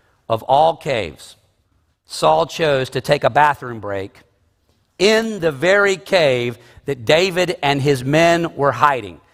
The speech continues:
God was delivering Saul into David's hand, I think, so that David could show mercy on him, so that David could be obedient and not lift his hand against God's anointed. And so God miraculously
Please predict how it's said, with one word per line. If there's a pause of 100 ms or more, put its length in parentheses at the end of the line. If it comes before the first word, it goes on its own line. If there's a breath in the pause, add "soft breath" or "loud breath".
(300 soft breath)
God
was
delivering
Saul (260 soft breath)
into
David's
hand,
I
think,
so
that
David (720)
could
show
mercy
on
him, (680)
so
that
David
could
be
obedient (440 loud breath)
and
not
lift
his
hand
against
God's
anointed.
And
so
God
miraculously